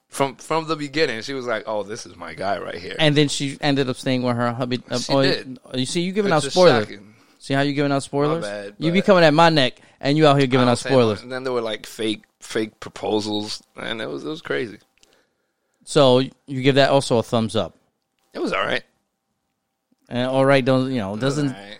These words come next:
Speaker 1: It was
Speaker 2: doesn't sound sexy at all.
Speaker 1: I mean, it, it's, it's, it's not up there for me.
Speaker 2: Okay. Uh, The Ultimatum. You've seen a few things I see on your list
Speaker 1: Uh,
Speaker 2: over
Speaker 1: I
Speaker 2: here.
Speaker 1: got, uh, I watched Long Shot. That,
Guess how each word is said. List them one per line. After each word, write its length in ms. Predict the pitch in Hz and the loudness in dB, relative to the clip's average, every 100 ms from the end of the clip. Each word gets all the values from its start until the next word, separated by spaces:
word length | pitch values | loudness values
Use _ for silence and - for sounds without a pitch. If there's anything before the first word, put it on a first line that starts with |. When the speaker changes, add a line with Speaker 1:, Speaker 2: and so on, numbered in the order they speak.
| - | -20
Speaker 1:
It 120 | - | -18
was 180 | 151 131 _ _ _ _ _ | -18 -18 _ _ _ _ _
Speaker 2:
doesn't 240 | - 147 156 | -2 0 2
sound 240 | 170 135 | 2 2
sexy 480 | - - 143 - 131 | 2 2 2 2 2
at 60 | 117 | 4
all. 380 | 120 92 - _ _ _ | 4 2 -2 _ _ _
Speaker 1:
I 160 | 123 135 | -4 -4
mean, 160 | 139 131 | -4 -8
it, 340 | 123 113 110 117 | -8 -8 -12 -14
it's, 480 | 110 - - - - - | -18 -12 -10 -10 -12 -12
it's, 460 | 104 - - - - | -10 -10 -14 -14 -14
it's 180 | 104 | -10
not 240 | 127 110 101 | -4 -4 -4
up 180 | 98 92 | -10 -10
there 160 | 92 92 | -8 -8
for 240 | - 95 | -8 -8
me. 120 | 98 - _ _ _ _ _ _ _ _ _ _ _ _ _ _ | -10 -14 _ _ _ _ _ _ _ _ _ _ _ _ _ _
Speaker 2:
Okay. 380 | 170 190 156 156 185 - | -16 -8 -4 -4 -6 -16
Uh, 100 | 143 | -12
The 120 | 139 | -2
Ultimatum. 460 | 147 160 185 156 160 | 0 0 0 -2 -2
You've 80 | 247 | -4
seen 160 | 320 | 0
a 60 | 208 | 2
few 200 | 180 330 | 2 2
things 280 | - 190 156 | 4 4 4
I 60 | |
see 160 | 196 269 | 2 0
on 140 | 240 | 0
your 120 | 208 180 | 2 4
list 280 | 214 262 | 4 2
Speaker 1:
Uh, 60 | 165 | 0
Speaker 2:
over 140 | 147 147 | 2 2
Speaker 1:
I 20 | |
Speaker 2:
here. 180 | 147 151 | 2 0
Speaker 1:
got, 20 | 113 | 0
uh, 240 | 107 107 - | -6 -8 -10
I 60 | 113 | -8
watched 320 | 117 113 - | -4 -4 -6
Long 300 | 101 110 123 | -8 -6 -6
Shot. 380 | - 131 139 131 _ _ _ _ _ _ _ _ _ _ _ _ - - | -2 -2 -2 -6 _ _ _ _ _ _ _ _ _ _ _ _ -18 -6
That, 320 | 117 123 127 | -2 0 -2